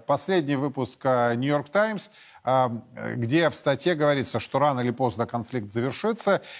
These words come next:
и Киеву нужна будет защита Запада,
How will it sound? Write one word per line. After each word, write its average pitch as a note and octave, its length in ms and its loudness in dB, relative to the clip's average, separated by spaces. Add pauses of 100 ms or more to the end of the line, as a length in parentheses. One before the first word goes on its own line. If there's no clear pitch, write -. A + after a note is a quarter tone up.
(140)
и A#2 160 0
Киеву F#3+ 380 2
нужна C#3+ 640 2
будет B2+ 560 0
защита C3+ 580 0
Запада, G#2+ 540 0